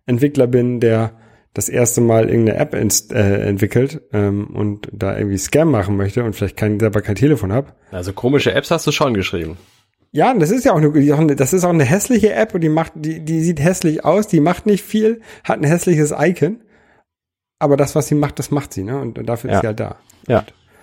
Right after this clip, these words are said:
Speaker 1: ähm, ich bin, ich bin ja froh, dass ich auf die Idee gekommen bin, im Hintergrund noch so eine Weltkarte zu machen. Vorher war das alles weiß, das war vorher echt.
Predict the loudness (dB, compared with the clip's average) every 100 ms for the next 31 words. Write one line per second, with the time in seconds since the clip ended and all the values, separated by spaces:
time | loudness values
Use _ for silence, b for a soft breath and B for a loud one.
0 | b b b -10 -8 -8 -10 -16 _ -14
1 | -12 -4 -4 0 2 2 2 2 2 2
2 | 0 2 4 4 2 0 0 -2 -2 -2
3 | 0 2 4 2 2 -2 -4 b b b
4 | 0 2 4 4 2 -2 -4 -4 -4 -2
5 | -2 -2 0 0 0 -2 0 0 2 2
6 | 2 0 -4 -4 -4 -2 0 0 -4 -4